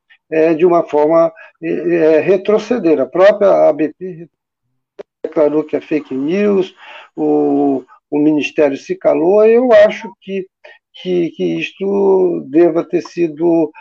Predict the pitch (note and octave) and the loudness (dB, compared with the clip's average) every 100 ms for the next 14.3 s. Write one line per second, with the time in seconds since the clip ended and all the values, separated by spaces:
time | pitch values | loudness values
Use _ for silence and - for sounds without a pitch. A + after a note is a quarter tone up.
0 | _ - - - - E3 D3 - E3 D3+ | _ -4 -2 -4 -2 -4 -4 -4 -2 2
1 | D#3+ D#3 D#3+ - - D3+ D3+ C#3 D3 D3+ | 2 2 -4 -10 -4 -2 -2 -6 -4 -4
2 | - D3+ C#3+ C3+ _ _ _ - C#3 C#3 | -6 -8 -6 -8 _ _ _ -14 -12 -10
3 | C#3+ C#3+ - _ _ _ _ A#2+ D#3+ F3+ | -8 -10 -12 _ _ _ _ -4 2 6
4 | F3+ E3+ D3+ D3+ E3 C#3 C#3+ D#3 D#3+ E3 | 6 6 4 4 0 -2 2 6 6 4
5 | F3 - F3+ F3+ F#3 D3+ D3 E3 D3 D#3+ | 0 -4 -4 -4 -6 -8 -4 -4 -2 -6
6 | - D#3+ - F#3+ D3 D3 D3 D3+ D3+ F3+ | -4 -6 -6 -12 2 4 4 2 -8 -10
7 | - D3 B2+ D#3 G3 G#3+ A#3 A#3 G#3+ G#3 | -8 -8 -6 0 4 4 2 -4 -6 -6
8 | G#3 F#3+ F3+ G#3 B3 - - - D#3 F3+ | -4 -4 0 2 0 0 -18 -14 -6 -4
9 | - G#3+ C4 A3+ G#3 G#3+ F#3 - G#3 G#3 | 0 2 2 4 4 2 -6 0 0 2
10 | F3 F3 A3+ A3 A#3 D#4+ E4+ A#3 F3 - | 0 2 0 0 0 4 4 4 2 0
11 | _ _ _ - D3+ F#3+ F#3 - A3 A3 | _ _ _ -14 -8 -6 -8 -2 -2 -2
12 | G3 E3 F3+ F3+ F3 D3 G#3+ A3+ G#3+ D3+ | 0 2 2 0 -8 -6 -4 -2 0 -2
13 | D#3 A3 G#3+ D#3+ D3 F3 F#3 G#3 - F#3+ | 0 0 0 0 -4 -2 -2 -2 -4 -2
14 | E3 F3 G#3+ | 0 2 2